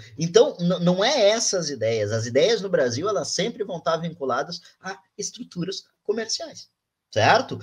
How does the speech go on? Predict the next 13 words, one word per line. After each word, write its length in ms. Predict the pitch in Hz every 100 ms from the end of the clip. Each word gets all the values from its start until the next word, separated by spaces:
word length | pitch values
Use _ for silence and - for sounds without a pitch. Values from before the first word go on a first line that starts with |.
| -
É 100 | 139
a 60 | 143
mesma 380 | 156 269 285
ideia, 360 | 226 151 139 120
por 200 | 110 123
exemplo, 420 | 113 127 127 117
depois 380 | 113 110 139 208
que 100 | -
o 20 |
Brasil 360 | 180 151 123 131
se 160 | -
torna 320 | 117 117 117 120
independente, 800 | 113 107 95 95 185 254 123